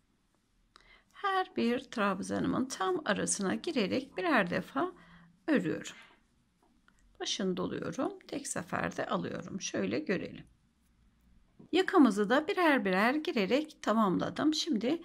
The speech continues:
e, diğer önümüzü de aynı şekilde her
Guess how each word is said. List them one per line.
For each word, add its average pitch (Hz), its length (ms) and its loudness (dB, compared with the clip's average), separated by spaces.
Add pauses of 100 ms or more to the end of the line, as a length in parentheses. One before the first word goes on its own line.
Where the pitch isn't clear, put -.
(440)
e, 214 280 -2
diğer 269 380 4
önümüzü 220 500 2
de - 120 0
aynı 392 320 2
şekilde 196 420 -2
her 370 320 2